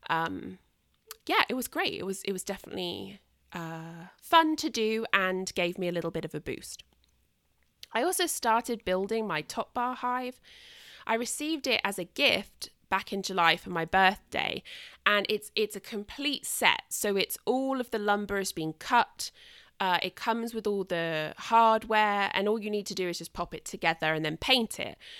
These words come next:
So I put the body of it together and <laughs> realised that it's way bigger than I anticipated, and it's now taking up a fair amount of space in my dining room.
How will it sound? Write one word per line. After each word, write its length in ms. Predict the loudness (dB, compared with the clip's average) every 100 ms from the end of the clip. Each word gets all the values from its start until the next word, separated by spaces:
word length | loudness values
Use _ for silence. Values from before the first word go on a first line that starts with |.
| -20
So 200 | -10 -4
I 160 | -2 -2
put 360 | -2 -4 -4 -4 -10
the 240 | -4 -4 -2
body 340 | 2 2 2 -2
of 100 | -2
it 160 | -6
together 520 | -8 -8 -8 -2 -2 0
and 160 | -2 -2
<laughs> 0 |
realised 520 | 0 4 4 2 -2
that 80 | -6
it's 160 | -8 -10 -12
way 540 | -2 0 2 -2 -8 -14 -20 -20 -20 -20 _
bigger 340 | -2 0 -2
than 160 | 0 0
I 300 | 2 0 -4 _ _ _ -6
anticipated, 1160 | -4 -4 -6 -4 -4 -6 -2 -2 -2 -4 -4 -4 -14 -6
and 120 | -2
it's 140 | -2 0
now 160 | 0
taking 320 | 0 -2 -6 -6
up 80 |
a 40 | -6
fair 300 | -2 0 2
amount 180 | 2 0
of 80 |
space 440 | -4 -2 -2 -2 -2
in 160 | -4
my 180 | -2 -4
dining 460 | 0 2 2 0 -2
room. 320 | -2 -2 -4